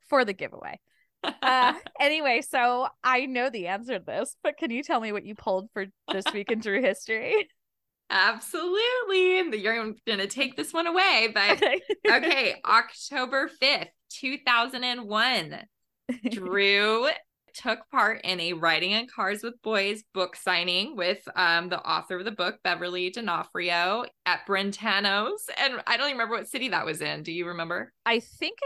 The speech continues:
Speaker 1: it was Santa Monica. It was definitely on, like, the west side of L A.
Speaker 2: That sounds right. Okay. And, uh, you went and I didn't. Before you tell your story, can I tell mine?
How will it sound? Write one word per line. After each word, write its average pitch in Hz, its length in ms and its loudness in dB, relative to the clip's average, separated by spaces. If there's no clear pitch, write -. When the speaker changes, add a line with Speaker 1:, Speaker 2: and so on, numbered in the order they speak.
Speaker 1:
it - 40 -4
was 277 140 -4
Santa 202 400 -6
Monica. 180 560 -2
It - 60 -4
was 196 120 -8
definitely 208 340 -2
on, 196 100 -4
like, 180 160 -6
the 185 100 -2
west 170 260 -4
side 170 200 -6
of 165 80 -8
L 147 180 -4
A. 151 320 -4
Speaker 2:
That 165 120 -6
sounds 151 260 -4
right. 147 240 0
Okay. 160 380 0
And, 190 320 0
uh, 180 360 2
you 196 300 -6
went 214 260 2
and 196 140 -2
I 202 220 0
didn't. 185 560 -6
Before 214 320 -2
you 247 140 0
tell 254 180 -4
your 226 120 -2
story, 175 580 0
can 208 180 -4
I 165 180 -2
tell 202 180 -4
mine? 175 380 -2